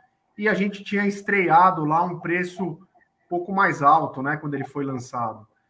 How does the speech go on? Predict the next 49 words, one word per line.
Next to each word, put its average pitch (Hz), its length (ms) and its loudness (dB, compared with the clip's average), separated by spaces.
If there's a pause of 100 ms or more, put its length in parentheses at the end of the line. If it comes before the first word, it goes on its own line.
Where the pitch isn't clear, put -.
(260)
Então, 185 160 -4
você 220 140 -4
vê, 185 160 2
hoje 190 260 2
a 190 40 0
gente 196 260 -6
tá 165 180 2
falando 156 400 -2
lá 151 240 2
trinta 165 340 -6
e 151 80 -2
sete, 160 480 -4
trinta 160 280 -6
e - 20 0
oito 160 240 -2
mil 156 160 -2
reais 156 240 0
o 151 40 -6
metro 151 200 -6
quadrado, 151 640 -2 (760)
de 156 140 -2
lançamento 196 500 2
na 190 140 4
Vila 202 220 2
Olímpia 214 360 2
já 214 200 2
não 208 180 -2
é 208 140 2
mais 208 340 -2
um, 214 600 -8
já 185 120 -2
não 190 100 -2
é 190 60 0
mais 196 200 -4
um 196 40 -14
palavrão, 170 580 -4 (160)
né? 180 240 -8
Então, 165 420 -6 (520)
os, 156 500 -6
os 156 200 -2
de 156 140 0
alta 175 360 4
renda 165 400 -2
que 156 160 -14
foram 165 320 -6
lançados 156 480 -2
na 160 80 -6
Vila 160 220 -4
Olímpia, 196 440 -6